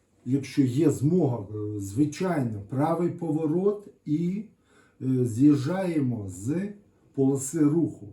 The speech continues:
Але не завжди так, е, ми можемо зробити, тому перше, що ми повинні зробити,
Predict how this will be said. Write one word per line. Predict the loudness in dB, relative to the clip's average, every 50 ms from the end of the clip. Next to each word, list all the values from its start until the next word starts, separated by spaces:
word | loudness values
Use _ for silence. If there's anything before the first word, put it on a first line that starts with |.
| -18 _ _ _ _ _ _ _
Але | -10 -8 -6 -4
не | -2 -2 -2 -2
завжди | -2 -2 -2 -4 -4 -6 -6 -6 -6 -6
так, | -6 -8 -8 -8 -8 -8 -12 -16 _ _ _ _ _ _ _ _ _ -12
е, | -6
ми | -2 0 0 2 2
можемо | 2 0 0 0 -2 -2 -4 -4 -4 -4
зробити, | -6 -6 -6 -6 -4 -2 -2 -2 -4 -6 -10
тому | -8 -6 -6 -4 -4 -4 -6 -10 -16 -18 _ -2
перше, | 0 0 0 0 -2 -4 -6 -8 -10 -10 -10
що | -10 -10 -6 -4 -2
ми | -2 -2 -4
повинні | -6 -6 -6 -4 -4 -2 -2 -2 -2 -2 -2 -4 -6 -8 -14 _ _ _ _ _ _ -8
зробити, | -6 -4 -2 -2 -2 -2 -2 -2 -2 -2 -4 -6 -8 -12